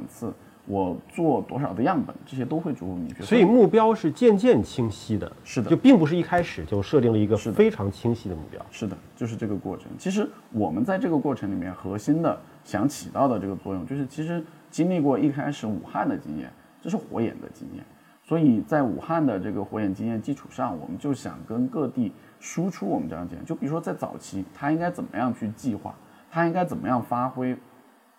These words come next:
Speaker 1: 包括我们在内的它的各个机构的这种核酸检测能力，怎么样能够不慌不乱，同时更好的组织，这些其实是我们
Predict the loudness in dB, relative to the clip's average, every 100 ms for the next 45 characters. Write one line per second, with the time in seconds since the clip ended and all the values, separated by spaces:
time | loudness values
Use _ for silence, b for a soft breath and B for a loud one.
0 | _ 4 4 2 -2 -2 -6 -2 0 2
1 | 0 0 -6 -18 -20 -20 _ -4 -2 0
2 | 2 0 2 0 0 -2 -2 -6 -8 -8
3 | -10 -18 b b -6 -2 -2 -4 -6 -12
4 | -12 -16 -20 -20 b b 0 4 6 6
5 | 4 0 -2 -4 2 2 2 0 0 0
6 | 0 -4 -8 -4 -4 -4 -8 -8 -8 -10
7 | -6 -8 -8 b b b b -2 -2 -2
8 | -6 -6 -6 -6 -4 -2 -2 -4 -4 -4